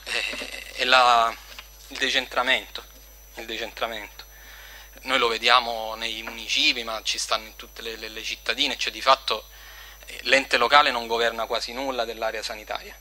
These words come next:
se non per la buona volontà di chi ci sta sul territorio, però formalmente non, non governa quasi nulla. Per cui anche il fatto di andare a pietire dei servizi non è questa la funzione del, dell'ente locale.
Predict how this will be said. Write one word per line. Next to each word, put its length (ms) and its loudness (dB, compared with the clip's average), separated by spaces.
se 180 -4
non 200 4
per 120 4
la 120 4
buona 240 6
volontà 460 4
di 120 -4
chi 560 -4
ci 160 0
sta 220 2
sul 180 -4
territorio, 640 4
però 180 4
formalmente 640 2
non, 180 -2
non 280 -10
governa 320 -6
quasi 240 -8
nulla. 360 -12
Per 160 -6
cui 320 0
anche 340 8
il 40 4
fatto 300 6
di 80 0
andare 260 6
a 60 6
pietire 580 2
dei 140 -2
servizi 600 -2
non 160 -2
è 100 2
questa 320 -4
la 100 0
funzione 400 2
del, 300 -2
dell'ente 400 -6
locale. 420 -4